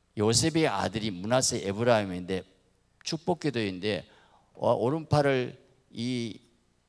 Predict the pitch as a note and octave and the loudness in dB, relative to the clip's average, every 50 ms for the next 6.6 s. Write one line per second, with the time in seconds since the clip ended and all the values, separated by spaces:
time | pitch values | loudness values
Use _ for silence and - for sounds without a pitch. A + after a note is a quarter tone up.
0 | _ _ _ - - B2 A#2+ C3 B2+ A#2 A2+ G#2+ G2+ C#2 G#2+ G#2 G2 - F#2+ - | _ _ _ -10 -8 -6 -2 0 2 2 2 2 0 -2 -4 -4 -4 -4 -6 -6
1 | - - F#2+ G#2+ A#2 C#3 D3 C#3+ C3+ B2 G#2+ G2+ G2 F2 - - F2+ E2+ D#2 - | -2 2 2 2 2 2 4 4 4 4 4 2 -2 -4 -4 -4 -4 -6 -6 -8
2 | - _ _ _ _ _ - F#2 G2+ G#2 A#2+ A#2+ A2+ G2+ G2+ F#2+ F2+ - A2 F#2 | -12 _ _ _ _ _ -10 -8 -6 -4 -2 -2 -2 -2 -4 -6 -6 -6 -6 -6
3 | F2 F2 F2 E2+ F2+ E2+ D#2+ D#2 D2+ - _ _ _ - - G#2+ G2+ G2+ A#2+ B2 | -6 -6 -6 -6 -6 -6 -6 -8 -10 -14 _ _ _ -8 -4 -2 0 2 2 2
4 | B2 F3 F3 B2+ F2+ E2 D#2+ - - _ _ _ _ _ _ _ _ _ _ - | 2 0 0 0 -2 -4 -8 -12 -18 _ _ _ _ _ _ _ _ _ _ -10
5 | - - F#3 G3 G#3 G#3 G#3+ G3 G3 E3 F3+ C#3+ C#3+ D3+ E3 D3+ D#3 D3 D3+ D#3 | -4 2 4 6 6 8 8 8 8 8 4 4 4 4 4 4 4 2 2 2
6 | D3+ C#3 B2 D#3 D#3 D#3 E3 D#3 C3+ A2+ F#2+ E2+ | 2 0 2 4 8 8 10 8 8 6 2 -2